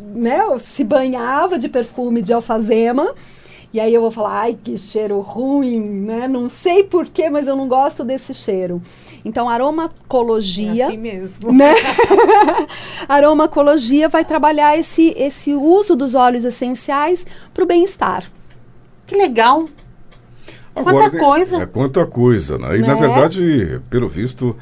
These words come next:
Speaker 3: a aromaterapia é usada pra diversos tipos de problemas, principalmente alguns problemas emocionais, né? Tipo assim, a ansiedade, por exemplo, ele,
Speaker 1: Sim.
Speaker 3: é, age, a aromaterapia age bem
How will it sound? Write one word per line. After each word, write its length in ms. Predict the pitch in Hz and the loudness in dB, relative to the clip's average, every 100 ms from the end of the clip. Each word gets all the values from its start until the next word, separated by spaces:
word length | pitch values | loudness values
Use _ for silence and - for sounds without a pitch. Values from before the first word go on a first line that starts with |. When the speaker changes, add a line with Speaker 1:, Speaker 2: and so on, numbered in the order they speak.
| - - - | -16 -20 -18
Speaker 3:
a 580 | - 78 73 71 62 - | -10 -8 -6 -6 -8 -8
aromaterapia 600 | 82 95 92 87 76 107 | -8 -8 -8 -10 -8 -6
é 20 | |
usada 300 | 117 90 98 | -6 -6 -8
pra 540 | 117 - 117 78 67 65 65 | -8 -6 -4 -4 -8 -12 -14
diversos 760 | 73 82 95 - - 78 - | -12 -6 -6 -6 -16 -16 -14
tipos 420 | - 104 87 82 73 | -12 -12 -10 -12 -12
de 80 | |
problemas, 640 | 78 82 67 80 101 82 - | -12 -10 -8 -6 -6 -6 -10
principalmente 1160 | - 170 185 - 160 - 165 117 101 98 120 120 - - | -10 -8 -8 -8 -8 -6 -6 -4 -4 -6 -6 -8 -10 -18
alguns 460 | - 87 78 104 - | -10 -10 -8 -12 -12
problemas 600 | - 127 90 95 104 95 | -6 -4 -4 -6 -8 -8
emocionais, 880 | 98 85 85 - 92 71 64 60 - | -10 -10 -12 -10 -12 -12 -12 -14 -14
né? 80 | 76 | -14
Tipo 220 | - 110 | -14 -12
assim, 420 | 90 - 87 82 73 - - - | -12 -12 -12 -10 -12 -18 -20 -12
a 320 | 85 85 78 73 | -10 -8 -10 -14
ansiedade, 600 | 71 82 73 82 76 - | -12 -10 -8 -6 -6 -8
por 140 | 76 | -16
exemplo, 520 | 67 65 64 62 64 | -14 -12 -14 -12 -14
ele, 340 | 64 69 73 64 - - | -12 -10 -10 -12 -16 -20
Speaker 1:
Sim. 100 | - | -18
Speaker 3:
é, 340 | 60 - - - | -14 -14 -14 -14
age, 440 | 76 90 101 76 80 | -6 -4 -4 -6 -10
a 100 | 85 | -8
aromaterapia 600 | 87 92 87 - 92 69 | -8 -10 -12 -6 -6 -4
age 400 | 82 98 85 80 - - - - | -2 -2 -2 -12 -14 -20 -20 -20
bem 640 | 85 104 123 120 95 69 | -10 -2 0 0 -4 -10